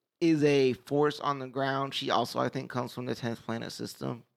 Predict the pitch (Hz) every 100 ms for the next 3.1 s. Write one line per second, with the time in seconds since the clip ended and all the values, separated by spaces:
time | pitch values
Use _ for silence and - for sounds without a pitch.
0 | - 131 127 - 110 117 139 123 127 -
1 | - - - - - - - 147 117 -
2 | 135 135 107 - - 120 117 - - -